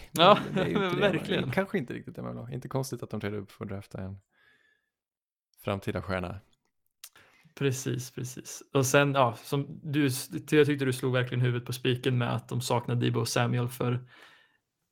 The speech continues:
Speaker 1: det känns som att det här anfallet, det lever och dör lite genom sättet de använder han på. Att kunna mixa, att använda han i springspelet och i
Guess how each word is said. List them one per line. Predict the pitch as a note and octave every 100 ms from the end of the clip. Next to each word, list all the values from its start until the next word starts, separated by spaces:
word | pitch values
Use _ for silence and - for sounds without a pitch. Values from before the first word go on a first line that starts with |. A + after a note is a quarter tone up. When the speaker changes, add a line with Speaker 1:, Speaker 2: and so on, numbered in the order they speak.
| _
Speaker 1:
det | D3 D3
känns | C#3 F3+ E3+ D3+
som | D3
att |
det | C3+
här | C3+
anfallet, | C#3 C3+ B2+ C3 B2+ C3
det | C#3
lever | C3+ D3+ D#3+ E3 C#3+
och | C#3+
dör | E3+ E3+ D#3+
lite | C#3 B2+ B2 B2+
genom | A#2+ A#2+ A#2+ A#2+ A#2 - -
sättet | C#3+ B2 C3+
de | B2
använder | B2+ B2 A#2+ A#2+ B2+ C#3
han | B2 B2
på. | - B2 B2+ - _ _
Att | - B2+
kunna | - D#3+ C#3+ D#3+
mixa, | D3+ C3 - - B2
att | B2
använda | B2 A#2+ A#2+
han | A#2+ A#2+
i |
springspelet | - C#3 C#3 C3 - C3+ B2+ B2+ B2
och | A#2+ - B2+
i | A#2+ B2+